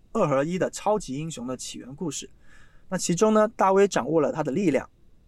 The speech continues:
而小威开始了解了自己的非凡潜力，然后每个人又各自有一个帮助他们的睿智而又狡猾的导师。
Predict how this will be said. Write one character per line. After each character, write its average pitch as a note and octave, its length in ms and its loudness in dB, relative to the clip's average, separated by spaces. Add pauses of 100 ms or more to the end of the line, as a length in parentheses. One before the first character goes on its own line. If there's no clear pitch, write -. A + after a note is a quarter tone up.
(140)
而 D#3+ 80 -2
小 A2+ 200 0
威 E3 220 4
开 F3 180 -4
始 C3+ 160 -4
了 B2 180 2
解 D3 120 -2
了 - 340 -6
自 E3 160 -6
己 C3+ 120 -8
的 - 100 -10
非 E3+ 160 -2
凡 C3 180 -2
潜 A#2+ 220 -8
力， E3 160 0 (680)
然 C3+ 140 -2
后 G#3+ 80 2
每 D#3 160 0
个 F#3+ 140 2
人 B2 180 0
又 E3+ 100 2
各 D#3+ 220 2
自 D3+ 220 -2
有 A#2 120 -2
一 A#2+ 120 -10
个 C#3+ 140 0
帮 D3+ 220 -6
助 D#3+ 140 -6
他 D3 160 -8
们 B2+ 180 -8
的 - 220 -20 (160)
睿 D#3+ 220 0
智 D#3 280 -8 (200)
而 A#2+ 80 -10
又 C3+ 120 -2
狡 - 240 -8
猾 A#2+ 160 -6
的 B2+ 80 -2
导 - 160 -8
师。 F#3 320 -2